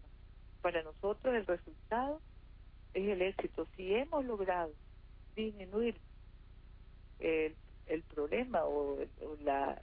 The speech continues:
las personas que acuden, porque por otro lado también es un buen resultado que acudan compañeros, compañeras a buscar consejos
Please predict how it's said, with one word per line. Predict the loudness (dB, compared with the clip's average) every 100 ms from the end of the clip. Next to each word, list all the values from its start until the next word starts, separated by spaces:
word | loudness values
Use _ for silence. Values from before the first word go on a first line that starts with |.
| -2
las | 0 0
personas | 0 0 2 2 2
que | 2
acuden, | 0 2 2 2 2
porque | 0 2 2 0 -14 -16 -16 -16 -16 -16 -16 -16 0
por | 4 4
otro | 4 4
lado | 6 4 4 0
también | 0 0 -2 0
es |
un | 2 4
buen | 4 4
resultado | 2 0 0 2 4 2 0
que | 0
acudan | 0 -2 -4 0 2 2 -4 -16 -16 -16 -18 -18 -16 0
compañeros, | 0 2 0 0 -2 2 2 0 -4 -16 -16 -16 -16 -16 -16 -6
compañeras | -4 -2 0 -2 -2 -4 0
a | 0
buscar | 0 -6 -12 -6 2 2 2 -2 -10 -16 -16 -16 -16 -16 -2
consejos | -2 -2 0 2 2 -2